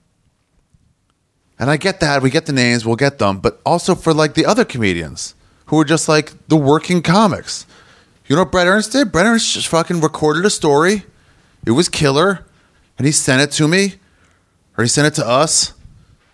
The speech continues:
Me and Eric and Sam. I don't forget who he sent it to.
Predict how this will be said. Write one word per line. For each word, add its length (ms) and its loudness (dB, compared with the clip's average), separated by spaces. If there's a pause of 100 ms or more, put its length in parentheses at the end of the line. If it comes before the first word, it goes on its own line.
(1300)
Me 180 2
and 100 2
Eric 280 2
and 100 -10
Sam. 640 0
I 80 -10
don't 220 -4
forget 300 0
who 120 2
he 60 2
sent 240 0
it 80 -8
to. 300 -4